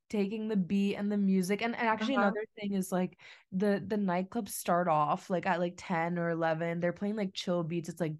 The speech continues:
Speaker 1: do,
Speaker 2: Right.
Speaker 1: do, do, do.
Speaker 2: <laughs>
Speaker 1: But it's not like, like that, do, do, do, do, do. Like, I know I'm making, like, weird
Speaker 2: <laughs>
Speaker 1: voices right now, but, like, that happens later into the night. And then, like,
Speaker 2: Exactly.
Speaker 1: and then it does, th-, there's this entire, like, E D M, like,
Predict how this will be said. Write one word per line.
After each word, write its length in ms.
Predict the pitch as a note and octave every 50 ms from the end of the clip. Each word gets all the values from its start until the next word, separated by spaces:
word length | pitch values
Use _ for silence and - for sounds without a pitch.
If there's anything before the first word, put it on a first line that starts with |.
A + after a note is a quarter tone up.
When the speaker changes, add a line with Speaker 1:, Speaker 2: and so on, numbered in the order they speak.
| -
Speaker 1:
do, 220 | - G3+ E3+ D#3+ D#3+ - -
Speaker 2:
Right. 280 | - G#2+ - F#3 F3
Speaker 1:
do, 60 | D#3+ - _ _ _ _
do, 280 | - G3 F3 D#3+ E3 - _ _ -
do. 180 | F#3+ F3+ D#3+
Speaker 2:
<laughs> 20 | -
Speaker 1:
But 100 | G3+ G3+
it's 180 | G3 G3+ - -
not 120 | G3+ G#3+
like, 240 | A3 G#3+ G3+ G3 - - - - - - _
like 220 | F#3+ F#3 F#3 -
that, 320 | - F#3 E3+ D#3+ D#3 - _
do, 200 | A#3+ C4+ C4 C4
do, 220 | C4 C#4 C#4+ C#4+
do, 200 | B3+ D4 D4 D4
do, 200 | C#4 D4 C#4+ D4+
do. 240 | D4+ D#4 D4 D#4 - -
Like, 160 | D#4 - - -
I 100 | A#3 A#3
know 100 | B3 A#3+
I'm 160 | A3+ A#3 A3+ A3+
making, 300 | A#3 G#3 - - A#3+ A#3
like, 120 | A#3 G3+ F#3
weird 320 | G3+ G#3+ G#3+ G#3 G#3 -
Speaker 2:
<laughs> 40 | -
Speaker 1:
voices 440 | G3 G3 G#3 G3 F#3+ G3 F#3+ E3 E3+
right 200 | F3 E3+ E3+ E3+
now, 220 | E3+ E3 E3 E3+
but, 300 | E3+ F3+ G3+ F#3+ F#3+ F#3
like, 240 | G3+ G#3 F#3+ - - D#4 D4 - -
that 200 | G3 A3+ A3 G#3+
happens 480 | G#3 A3+ A3 G#3 G3+ - A#3 A3+ G3+ F3+
later 280 | G3 F#3 F3+ F3+ F#3+ G3
into 240 | F#3+ F#3 F#3 G#3
the 120 | G3 F#3+ F#3
night. 340 | F3+ E3 E3 E3 E3+ E3+ -
And 140 | D#3+ F3+ F3
then, 160 | F3 F3 F3
like, 200 | E3+ E3 D#3 G#3
Speaker 2:
Exactly. 460 | F#3+ F#3 G#3+ - - F3 E3 - A3+ A#3
Speaker 1:
and 100 | G3+ G#3
then 80 | G#3 G#3
it 300 | G3+ F3 - F3 E3 D#3
does, 240 | G3+ G3 F#3 F3+ D#3+ D#3+ - F#3
th-, 140 | F#3 G3 F#3
there's 240 | G3+ G3 G3 F#3 F3
this 180 | G3 F#3+ - G#3+
entire, 440 | F#3+ F3 - F#3 F#3 F3 F3 F3+
like, 180 | E3+ F3+ F3 D#3
E 160 | - - G3+ F#3
D 260 | F3+ G3 F#3+ F3+ F3+
M, 280 | F3 E3+ E3+ E3+ F3 F3
like, 220 | E3+ E3 D#3+ D#3+